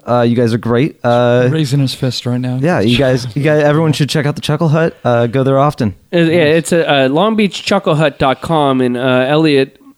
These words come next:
Speaker 3: was, was live over there, and you, you were nice enough, I guess you recorded the show with your iPhone or whatever, and you wanted to play some clips.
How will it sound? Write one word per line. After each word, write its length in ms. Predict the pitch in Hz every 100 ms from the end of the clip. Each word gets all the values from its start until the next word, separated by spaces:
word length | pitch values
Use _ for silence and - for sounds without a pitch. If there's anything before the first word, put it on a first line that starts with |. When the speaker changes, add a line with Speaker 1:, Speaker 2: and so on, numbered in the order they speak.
| -
Speaker 3:
was, 420 | 190 135 135 113
was 260 | 185 135 -
live 300 | 175 240 254
over 160 | 170
there, 180 | 147 127
and 140 | 139
you, 120 | 156 147
you 160 | 165
were 100 | 160
nice 340 | 156 180 240 -
enough, 240 | 165 143
I 120 | 156
guess 260 | 139 151 -
you 100 | 147
recorded 720 | 131 - 156 151 147 135 131
the 80 | 131
show 280 | - 139 131
with 160 | 131
your 120 | 135
iPhone 460 | 131 160 170 147 131
or 80 | 123
whatever, 320 | 123 120 117
and 80 | 120
you 60 | 127
wanted 180 | 135 135
to 40 |
play 120 | 147
some 180 | 131 127
clips. 480 | - 151 135 -